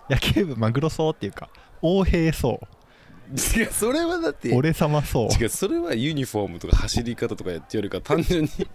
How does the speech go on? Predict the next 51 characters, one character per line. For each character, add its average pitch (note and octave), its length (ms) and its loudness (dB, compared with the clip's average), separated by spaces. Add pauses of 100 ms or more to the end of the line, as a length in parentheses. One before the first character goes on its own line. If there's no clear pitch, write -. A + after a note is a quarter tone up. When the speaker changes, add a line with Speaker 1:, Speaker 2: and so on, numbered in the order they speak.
(140)
Speaker 2:
<laughs> A4 320 0
感 G#3+ 240 -2
覚 G3+ 160 -2
で G3 60 0
言 F3+ 100 0
っ - 20 -14
て E3 140 -2
る C3+ 60 0
じ G2+ 60 0
ゃ F2 40 -2
ん、 - 20 -6
そ D#2 100 -14
れ。 D#2+ 80 -18 (400)
ダ B2+ 120 0
メ D#3 80 -4
だ F#2+ 80 -2
よ、 D#2 40 -6
そ - 140 -10
ん D#2+ 40 -14
な D2 80 -16
の。 - 60 -20 (280)
そ - 240 -8
れ D3+ 80 -2
は C3+ 340 0
ち - 80 -8
ょ B2+ 40 -8
っ - 20 -12 (100)
と D#2 220 -12 (180)
失 E3+ 340 -2
礼 A#2 80 2
に F2+ 80 -6
値 E2 200 -8
す A#4 120 -8
る - 80 -16
わ。 - 60 -16 (1000)
全 C#3+ 300 -2
国 G#2 180 -4
の F#2+ 80 -4
野 F#2+ 120 -4
球 G#2+ 180 -4
部 E2 140 -10
を - 40 -14
敵 G2 220 -6
に F#2+ 100 -2
す - 120 -8
る - 60 -12
か - 100 -6 (1000)
ら。 A2 80 -2
Speaker 1:
な F#2+ 60 0
ん E2+ 80 -2
か、 - 180 -6